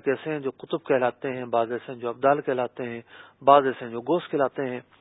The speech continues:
خود حدیث پاک میں فرمایا گیا کہ اللہ تبارک و تعالی ملک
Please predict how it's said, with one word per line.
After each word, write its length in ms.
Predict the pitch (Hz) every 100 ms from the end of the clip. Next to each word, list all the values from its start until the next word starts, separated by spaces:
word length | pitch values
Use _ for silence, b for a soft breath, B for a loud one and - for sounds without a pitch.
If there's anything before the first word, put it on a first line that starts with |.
| B B B B B -
خود 200 | 190 175
حدیث 200 | 156 165 180
پاک 160 | 175
میں 80 | 180 170
فرمایا 300 | 160 160 151
گیا 200 | 151 156
کہ 120 | 139
اللہ 160 | 127 143
تبارک 360 | 131 123 120 117
و 20 |
تعالی 260 | 113 113 135 190 B B B B -
ملک 340 | 127 170 170